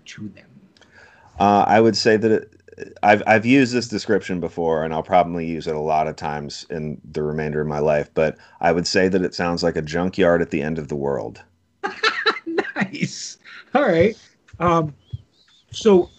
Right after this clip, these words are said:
Speaker 1: I kinda wanted to, to, to do, have the same thing with Collapse Culture. If somebody asked you that, how would you describe that?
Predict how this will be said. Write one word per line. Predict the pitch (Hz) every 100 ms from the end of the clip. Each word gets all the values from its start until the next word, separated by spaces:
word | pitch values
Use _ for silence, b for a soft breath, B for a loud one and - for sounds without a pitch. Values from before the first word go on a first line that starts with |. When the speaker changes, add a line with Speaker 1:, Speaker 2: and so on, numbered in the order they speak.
| _ -
Speaker 1:
I |
kinda | 190 214 247
wanted | 254 226 202 -
to, | - 170 156
to, | 143 151
to | 139 135
do, | 151 180
have | 143 151
the | 139
same | - 156 151
thing | 151 143
with | 131 135
Collapse | - 135 139 120
Culture. | - 120 - 107
If | 101
somebody | 160 170 160
asked | 156 139 -
you | 139
that, | 147 135 -
how | - 139
would | 147 147
you | 139
describe | 139 127 - 135 131 131
that? | 208